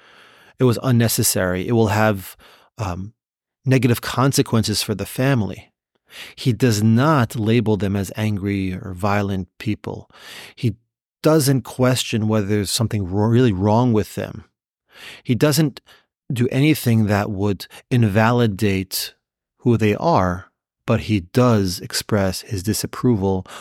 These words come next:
of the destructiveness of their behavior. And in that is a great insight,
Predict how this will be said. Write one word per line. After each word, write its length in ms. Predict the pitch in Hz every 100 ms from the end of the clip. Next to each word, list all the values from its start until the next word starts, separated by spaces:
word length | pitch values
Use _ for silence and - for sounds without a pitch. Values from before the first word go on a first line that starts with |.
| - -
of 240 | 117 101
the 80 | 101
destructiveness 1500 | 90 - - - 131 - - 101 - 92 87 - - - - _ _ _ _ _ _ _ _ _ _ _ -
of 160 | 113 98
their 80 |
behavior. 640 | 95 92 90 87 - - _ _ _ _ _ _ _ _ _ _ _ _ _ _ _ - - - -
And 300 | 120 110 - _ _ -
in 240 | 127 117
that 520 | 127 151 107 101 - - _ _ _ _ _ _ -
is 420 | 107 95 - - _ _ _ _ _ _ -
a 80 | 117
great 520 | 117 104 117 113 107 107
insight, 760 | 104 - 92 92 - -